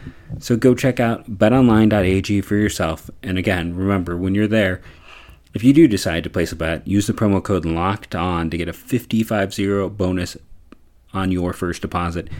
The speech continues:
That is bet online dot A G. So should we start out by talking about the historic night for Shane Bieber? I was <laughs> over at M L B dot com kind of getting things together, and their whole thing was about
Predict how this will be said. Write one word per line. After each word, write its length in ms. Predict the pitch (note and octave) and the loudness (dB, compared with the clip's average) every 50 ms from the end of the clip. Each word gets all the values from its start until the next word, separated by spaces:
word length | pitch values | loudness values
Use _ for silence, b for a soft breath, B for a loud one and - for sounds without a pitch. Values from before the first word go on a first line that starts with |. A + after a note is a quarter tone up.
| B B B B B | B B B B B
That 140 | - F#2 E2+ | -6 -4 -2
is 140 | D#2+ D#2+ F2 | -2 -4 -4
bet 340 | E2+ - - G2+ G2 G2+ - | -6 -2 0 2 2 2 2
online 540 | G#2+ G#2 G#2 G2+ G2 F2 F2 F2 F2 F2 E2+ | 0 2 2 4 4 2 2 2 0 0 0
dot 240 | E2 D#2+ D2+ - - | 0 -2 -2 -4 -8
A 260 | - E2+ E2+ E2+ F2 | -6 -6 -4 -4 -4
G. 520 | E2+ D2 E2 F2 D2+ D2 C#2+ G#1+ G1+ A#1+ - B B B B B B B B B B B B _ _ - - _ _ - - - - - - | -6 -6 -4 -4 -4 -4 -6 -8 -10 -12 -12 B B B B B B B B B B B B _ _ -20 -20 _ _ -20 -20 -20 -18 -18 -6
So 200 | - - G#2 F#2 | 0 2 2 2
should 180 | - G2 E2+ | 2 0 -2
we 80 | E2 E2 | -2 -2
start 380 | - - - - G#2+ G#2 G2+ G#2 | -4 -2 0 2 2 4 4 4
out 320 | G#2 G#2+ A2+ A#2 - - | 4 2 0 -2 -4 -4
by 580 | - F#2 F2+ F2+ F2 E2+ E2+ E2 D#2+ E2 - - | -4 -2 0 0 0 0 0 -2 -4 -6 -8 -10
talking 280 | - F#2 F2+ E2 F2+ F2+ | -8 -6 -6 -4 -4 -2
about 320 | E2+ E2+ E2+ E2+ E2 - | -2 -2 -2 -4 -4 -4
the 80 | - E2+ | -6 -8
historic 400 | E2+ F2+ - - F2+ F2 E2 - | -8 -6 -4 -2 -2 -2 -2 -2
night 320 | F#2 F2 F2 F2 - - | -2 -2 -2 -2 -4 -6
for 100 | - G2+ | -6 -6
Shane 260 | F2+ - F#2 F2 F2 E2+ | -4 -2 -2 -2 0 0
Bieber? 380 | F2+ F2 E2+ F#2+ F#2+ F#2 F#2+ - b b b b b b b b b b b b | 0 -2 -2 -2 -2 -4 -6 -8 b b b b b b b b b b b b
I 60 | - F#2+ | -2 -2
was 160 | F2+ - - | 0 0 2
<laughs> 60 | - | 2
over 180 | A2+ F#2+ G2+ F#2+ | 4 4 4 4
at 100 | F2+ F#2+ | 4 2
M 160 | F#2 F#2 F#2+ | 2 0 0
L 120 | F#2 F#2 | 0 0
B 120 | F#2 F#2 F2 | 0 -2 -2
dot 240 | F2+ F2+ E2+ D#2 | 0 0 -2 -2
com 380 | - - F#2+ F2 F2 E2+ E2 F2 | -2 -2 -2 -2 0 -2 -2 -4
kind 180 | - F2+ E2+ E2+ | -4 -4 -2 0
of 40 | |
getting 180 | E2+ F2 F2 E2+ | 2 2 2 0
things 180 | F#2+ F2 F2 - | 0 -2 -4 -6
together, 320 | - - F2+ F2+ F2+ F2 | -4 -2 -2 0 0 0
and 120 | F2+ G2 | 0 0
their 100 | G#2 G#2 | 0 0
whole 160 | G2+ A#2 A#2 G#2+ | 2 2 0 0
thing 240 | - A#2 A2+ G#2 | 2 2 2 2
was 120 | G2 F#2 F#2+ | 2 0 -2
about 360 | E2+ F#2+ F2+ E2+ F2 E2 | 0 0 0 0 0 -2